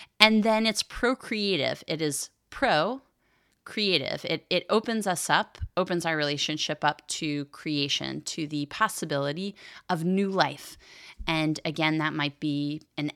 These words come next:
actual, literal, physical, new little life. Um, or it might be, you know, these, these life-giving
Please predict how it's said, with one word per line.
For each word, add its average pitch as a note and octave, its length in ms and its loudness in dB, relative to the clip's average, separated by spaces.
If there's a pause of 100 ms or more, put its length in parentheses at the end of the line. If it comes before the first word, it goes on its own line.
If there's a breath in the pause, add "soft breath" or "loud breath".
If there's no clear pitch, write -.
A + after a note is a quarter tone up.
actual, E3 680 -2
literal, E3+ 420 4
physical, F#3 600 0
new F#3+ 260 4
little F3+ 220 2
life. E3 360 2 (480 loud breath)
Um, D#3 480 -2
or F#3 200 0
it E3+ 120 -4
might E3 300 -2
be, D#3 500 -2
you D#3+ 120 0
know, C#3+ 100 0
these, C#3+ 380 -4
these D#3 200 -4
life-giving D3+ 1000 0